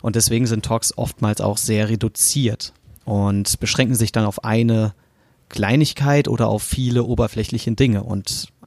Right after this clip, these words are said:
irgendjemand bleibt halt immer auf der Strecke und ist enttäuscht, weil er nichts Neues gelernt hat. Und mein Ziel war eben, ich will, dass jeder, der da reinkommt, was Neues lernt. Egal was. Hauptsache, er lernt was Neues. Und dann habe ich dieses Tool genommen, habe einen Quiz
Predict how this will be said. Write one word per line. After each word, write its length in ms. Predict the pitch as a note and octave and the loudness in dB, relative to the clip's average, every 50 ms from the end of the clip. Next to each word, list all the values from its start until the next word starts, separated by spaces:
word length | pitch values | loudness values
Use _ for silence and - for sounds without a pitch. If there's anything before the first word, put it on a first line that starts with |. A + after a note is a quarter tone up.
| _ _ - | _ _ 2
irgendjemand 500 | C3+ C3 C3+ C#3 B2+ A2+ B2 B2 A#2 G#2+ | 4 4 4 4 2 2 2 2 2 0
bleibt 200 | A#2 A2 - - | 0 -2 0 0
halt 140 | A2+ G#2+ - | -2 -2 0
immer 140 | A2+ G#2 | 0 -2
auf 100 | G2 G2 | -2 -2
der 100 | - - | -2 -2
Strecke 360 | G#2 - - A#2+ A2+ - A#2+ A2+ | -2 -2 0 -2 -2 0 0 0
und 160 | G#2+ G#2 G#2 | 2 2 0
ist 120 | G#2+ - G#2+ | 0 0 0
enttäuscht, 440 | G#2+ G#2 - A#2 A2 A2 - - | -2 0 2 2 2 2 0 0
weil 100 | - G#2 | -2 0
er 80 | G#2+ G#2+ | 2 2
nichts 180 | G#2+ A2 - - | 0 0 2 2
Neues 260 | A#2 A#2 B2 A2+ - | 4 4 4 2 0
gelernt 340 | - G#2 G2 G2 G2 - - | -2 -2 -2 -4 -4 -6 -8
hat. 160 | - - - - - - - - - | -12 -14 -16 -16 -16 -16 -16 -12 -6
Und 140 | - A2 G#2+ | -2 2 2
mein 200 | G#2+ G#2 A2+ B2 | 4 4 4 4
Ziel 260 | - - C#3+ C3+ C3 B2 | 2 2 2 2 4 4
war 200 | B2+ C3 C3 - | 2 2 2 2
eben, 280 | B2+ B2+ C3 C3+ C#3 - _ - | 0 2 2 0 0 -4 _ -10
ich 220 | A#2 A#2+ - - | -6 -6 -2 0
will, 160 | A2+ A2+ B2+ A#2+ | 2 4 4 4
dass 200 | A#2+ A#2 - - | 4 2 2 0
jeder, 280 | A2 A2+ B2+ C#3 C3+ | 0 0 0 0 0
der 160 | A#2+ A#2 A#2 | 0 0 -2
da 120 | A2 A2 G#2 | -2 -2 -4
reinkommt, 640 | F#2 - - A2 A#2+ C3 - - C#3 C#3+ D3 - - | -6 -6 -4 -4 -4 -4 -2 -2 -2 -2 -2 -2 -2
was 160 | A2+ - - | -2 0 2
Neues 320 | B2 A#2+ A#2 A2 G2+ - | 4 4 4 4 2 0
lernt. 380 | - - - A2+ - C3 - - _ _ _ _ - | -2 -4 -6 -8 -10 -12 -14 -20 _ _ _ _ -2
Egal 440 | C#3 B2+ A2+ A2+ A2 B2 C3 A#2 G2+ | 0 2 2 2 2 4 2 2 2
was. 380 | G#2+ G2 - - - - - _ _ _ - - | 0 0 0 -2 -6 -6 -8 _ _ _ -6 0
Hauptsache, 320 | - B2 C#3+ - - A#2 A#2 | 0 0 2 2 0 0 2
er 60 | G#2+ | 2
lernt 220 | A2 A2+ A2+ - | 2 0 0 0
was 160 | - G#2+ - | -2 -2 0
Neues. 400 | - G#2+ G2+ - D#3+ - - - - - - - - - - - - - - - - - - | 0 0 0 -2 -4 -8 -10 -12 -14 -18 -20 -20 -20 -20 -20 -20 -20 -20 -20 -20 -16 -6 0
Und 520 | - G#2+ G#2 G#2 G#2 G2+ G2+ G#2 F#2+ - | 2 4 6 6 6 4 4 2 2 0
dann 120 | G#2 G#2 G#2+ | 0 0 0
habe 120 | A#2 A#2 | 2 0
ich 80 | A2+ - | 2 2
dieses 240 | B2+ A#2+ A2+ G#2+ - | 2 2 2 2 0
Tool 220 | - B2+ A#2+ C3 | 2 4 4 6
genommen, 500 | D3 D#3+ D#3+ E3+ E3+ D#3+ D#3+ F#3 G#3 A3 - - - - | 6 6 6 6 4 4 4 4 2 2 0 -2 -6 -8
habe 120 | - - - | -4 0 2
einen 320 | A#2 A2 G#2 G#2 G2+ G#2 - - | 2 4 4 4 2 0 -2 -6
Quiz 420 | - - - E3 - - - - | -4 -2 0 0 0 -2 -4 -6